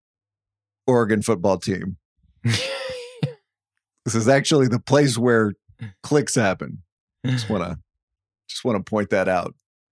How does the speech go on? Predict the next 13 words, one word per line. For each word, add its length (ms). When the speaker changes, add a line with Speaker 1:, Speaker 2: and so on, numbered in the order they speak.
Speaker 1:
Uh, 120
number 320
three, 240
David, 480
let 220
me 140
take 260
you 60
to 200
South 540
Bend, 560
Indiana. 680
Speaker 2:
Great. 400